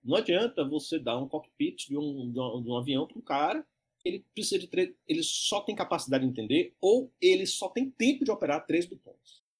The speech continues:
Então, a crítica é, a gente tem que usar uma I A, uma I A assertiva que tenha três botões pra operar, senão não vai vender, ou vai vender e, e as pessoas não vão usar.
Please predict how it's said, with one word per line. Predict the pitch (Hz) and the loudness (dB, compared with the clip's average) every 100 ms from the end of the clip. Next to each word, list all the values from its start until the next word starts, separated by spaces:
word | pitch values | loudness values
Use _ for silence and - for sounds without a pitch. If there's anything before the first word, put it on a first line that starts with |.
| _ - - | _ -20 -16
Então, | - 139 - | -6 -6 -2
a | 165 | -4
crítica | - 139 190 - 202 | 0 -2 -2 -4 -2
é, | 117 | -2
a | |
gente | 113 117 | -2 -6
tem | 135 | -6
que | 135 | -4
usar | 113 107 127 - | -4 -4 -4 -8
uma | 135 143 135 | -8 -4 -4
I | 117 | -6
A, | - | -6
uma | 151 156 160 | -4 0 0
I | 113 | 0
A | 107 | 0
assertiva | 185 262 - 151 - 147 208 220 95 - | -2 -2 -2 -6 -6 -6 -6 -6 -10 -12
que | - | -14
tenha | - 202 | -10 -8
três | 185 208 | -6 -6
botões | 190 165 165 | -6 -6 -6
pra | - 175 | -6 -8
operar, | 113 110 123 123 _ - | -6 -4 -4 -8 _ -14
senão | 175 175 185 | -6 -6 -6
não | 165 165 156 151 147 151 165 147 107 | -8 -2 2 4 4 0 -2 -10 -4
vai | 123 151 | 0 0
vender, | 165 202 104 107 135 _ - _ - | -2 -6 -4 -4 -6 _ -20 _ 2
ou | 165 214 | 4 4
vai | 147 180 | 2 2
vender | 165 165 139 147 185 220 _ _ | 2 -2 0 0 0 -2 _ _
e, | 190 - 180 | -8 -6 2
e | 175 | 2
as | 160 | 2
pessoas | 156 175 | -2 -2
não | 170 | 0
vão | 180 | 0
usar. | 180 127 127 | 0 0 -2